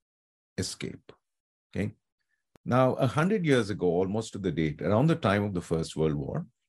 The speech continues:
there was an enormous propaganda campaign that was unleashed in the U S on German Americans, okay,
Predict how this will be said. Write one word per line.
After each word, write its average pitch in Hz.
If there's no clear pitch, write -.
there 156
was 170
an 160
enormous 190
propaganda 156
campaign 95
that 127
was 123
unleashed 143
in 110
the 95
U 90
S 104
on 139
German 90
Americans, 202
okay, -